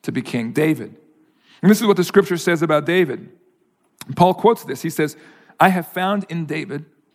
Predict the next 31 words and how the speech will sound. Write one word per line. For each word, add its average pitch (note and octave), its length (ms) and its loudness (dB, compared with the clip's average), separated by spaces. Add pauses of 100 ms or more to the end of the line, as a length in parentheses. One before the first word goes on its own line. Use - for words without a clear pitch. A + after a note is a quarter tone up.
(100)
the C3+ 100 -2
son D#3+ 240 0
of C3 120 -6
Jesse, C3+ 480 -4 (360)
a F#3 60 6
man F#3+ 400 4
after G3 420 -2
my F3 180 2
heart, F3+ 540 -4 (240)
who C4 80 10
will B3+ 120 6
do A#3+ 220 4
all A#3+ 280 6
my A3 180 2
will." G#3 420 2
Ah, B3+ 200 6
yes, A#3+ 420 -2
finally, A#3 680 -2 (440)
the F3+ 80 2
perfect B3 460 2
servant, F3 520 -2
the F3+ 100 0
faithful A#3 560 0
one, D#3+ 280 2
the E3+ 80 -6
faithful B3 360 -4
messenger, F#3 460 -2
David F3+ 400 2
will C3 140 -10
do A2 160 -12
it. - 180 -18